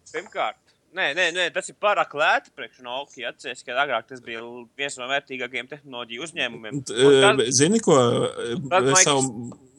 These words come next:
Speaker 2: Paklausies, e, mans monitors arī pirms trim gadiem maksājies simtu sešdesmit latus. Es domāju, ka es simtu sešdesmit latus, es tagad pa viņu nedabūšu, ja es pārdošu.
Speaker 1: Jā, bet problēma ir tāda, ka Ā, pēdējos trīs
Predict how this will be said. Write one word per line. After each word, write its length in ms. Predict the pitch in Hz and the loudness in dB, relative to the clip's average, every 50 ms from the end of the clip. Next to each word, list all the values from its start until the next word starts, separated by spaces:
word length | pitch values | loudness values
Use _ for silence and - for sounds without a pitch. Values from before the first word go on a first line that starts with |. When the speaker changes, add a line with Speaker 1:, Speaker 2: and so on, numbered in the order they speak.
| - - - _ | -20 -20 -16 _
Speaker 2:
Paklausies, 580 | - 139 147 - 120 107 104 - - 113 113 - | -4 -4 -2 -2 -2 -2 -2 -2 -4 -4 -4 -2
e, 120 | 139 127 127 131 123 123 | 0 0 0 0 -2 -2
mans 340 | 131 131 139 147 151 139 - | 0 2 2 2 2 2 2
monitors 540 | 143 165 180 180 160 - 139 131 120 - 151 | 2 2 2 2 2 2 2 2 2 2 2
arī 200 | 175 180 160 127 | 2 2 0 0
pirms 460 | - 139 123 117 110 - - - - | 0 -2 0 2 4 4 4 4 2
trim 220 | - 139 147 147 131 | 2 0 -2 0 2
gadiem 400 | 131 135 139 135 127 117 120 127 | 2 2 4 2 2 2 0 0
maksājies 600 | 120 131 147 151 - - 131 120 123 117 113 113 - - - - | 0 0 0 2 2 2 2 2 2 2 2 2 2 2 4 2
simtu 320 | - - 143 139 - 127 | 2 2 0 -2 -2 -2
sešdesmit 480 | - 151 170 165 151 127 - - 120 123 | 0 0 0 0 0 -2 -2 -2 0 -2
latus. 320 | 135 135 - - - - | -2 -2 -2 -4 -4 -2
Es 160 | 127 123 120 | -2 -2 -2
domāju, 340 | 117 143 160 160 135 120 120 | 0 -2 0 0 -2 -4 -4
ka 140 | - 131 131 | -2 -2 0
es 80 | 127 - | 2 4
simtu 380 | - - - 147 147 - - | 4 4 2 0 -2 -2 -2
sešdesmit 560 | - - 147 151 143 127 127 - - 127 120 139 | 0 0 0 -2 -2 0 0 0 0 -2 -2 -4
latus, 260 | 156 160 - - - | -4 -4 -4 -4 -2
es 140 | - 127 - - 139 135 | -2 -2 -4 -4 -4 -6
tagad 380 | 135 - 143 143 143 147 143 147 156 143 139 | -2 0 0 0 0 0 -2 -2 -4 -4 -4
pa 160 | - 151 151 | 0 2 2
viņu 160 | 151 151 151 156 | 2 2 2 2
nedabūšu, 540 | 190 240 233 208 127 123 120 113 120 - 127 | 2 2 4 4 4 4 4 -2 -2 -2 -2
ja 80 | 117 | -2
es 100 | - - - | -2 -4 -2
pārdošu. 520 | - 139 131 123 123 117 120 123 - - _ _ _ _ _ _ _ _ _ 120 | 2 4 4 4 4 2 -2 -4 -6 -10 _ _ _ _ _ _ _ _ _ -4
Speaker 1:
Jā, 160 | 135 151 151 | -2 -2 -2
bet 140 | 131 120 _ | -4 -8 _
problēma 480 | - 165 185 185 156 139 135 127 117 120 | -4 -4 -4 -2 -2 -2 -2 0 -2 -4
ir 80 | 120 - | 0 2
tāda, 560 | 156 131 - 196 208 196 170 151 - - - _ | 2 4 6 6 6 6 6 4 0 -4 -18 _
ka 320 | _ - 165 151 147 143 139 - _ _ _ _ _ | _ 0 2 4 4 4 2 0 _ _ _ _ _
Ā, 560 | - 170 - - - - - - - 135 135 135 135 135 139 139 165 - - - _ _ _ _ - | -6 -6 -6 -4 -10 -10 -10 -6 -2 2 2 4 4 4 2 2 0 -2 -4 -12 _ _ _ _ 0
pēdējos 840 | 170 180 185 185 175 147 156 156 147 147 143 139 139 143 143 - - | 4 6 6 6 4 0 -2 -2 -2 -2 -4 -8 -8 -10 -10 -10 -12
trīs 440 | _ - 160 190 190 175 151 135 - | _ -12 -10 -8 -8 -8 -10 -12 -16